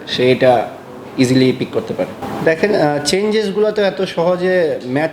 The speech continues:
ছাড়া আপনারা, উম, মানে, কি করতে পারবেন না, মেজার করতে পারবেন না, যেহেতু দুই তিন দিনই হলো। আহ, ম্যাক্সিমাম স্কিল নিয়ে কাজ হয়েছে,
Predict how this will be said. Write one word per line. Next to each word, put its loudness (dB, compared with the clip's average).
ছাড়া 0
আপনারা, 0
উম, -8
মানে, -4
কি 0
করতে 2
পারবেন 2
না, 4
মেজার 4
করতে -2
পারবেন 2
না, 0
যেহেতু 2
দুই 4
তিন 6
দিনই 6
হলো। 4
আহ, -2
ম্যাক্সিমাম 2
স্কিল 0
নিয়ে 2
কাজ 0
হয়েছে, -4